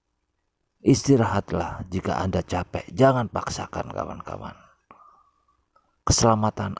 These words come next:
Anda utamakan. Keselamatan Anda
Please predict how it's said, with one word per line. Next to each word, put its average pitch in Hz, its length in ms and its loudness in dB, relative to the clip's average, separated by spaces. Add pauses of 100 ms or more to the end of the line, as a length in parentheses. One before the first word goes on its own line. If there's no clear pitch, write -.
Anda 104 560 0 (1500)
utamakan. 104 880 0 (1040)
Keselamatan 92 800 2
Anda 95 720 0